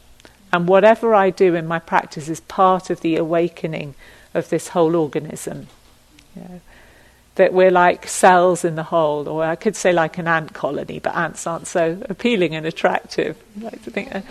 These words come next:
but, you know, it's about the, the waking up of the whole, because we're all interconnected. You know. And that really helps with this comparing mind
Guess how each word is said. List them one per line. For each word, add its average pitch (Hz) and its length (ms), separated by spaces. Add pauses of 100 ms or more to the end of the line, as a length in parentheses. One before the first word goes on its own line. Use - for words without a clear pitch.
(300)
but, 220 200
you 220 100
know, 208 220
it's - 260
about 226 520
the, 196 300
the 190 160
waking 190 520
up - 500 (160)
of 170 180
the 165 100
whole, 185 540
because 190 380
we're 202 120
all 185 500
interconnected. - 1300 (540)
You 175 100
know. 170 180 (1600)
And 208 200
that 294 200
really 226 520
helps - 640
with 175 160
this 175 220
comparing 165 720
mind 147 560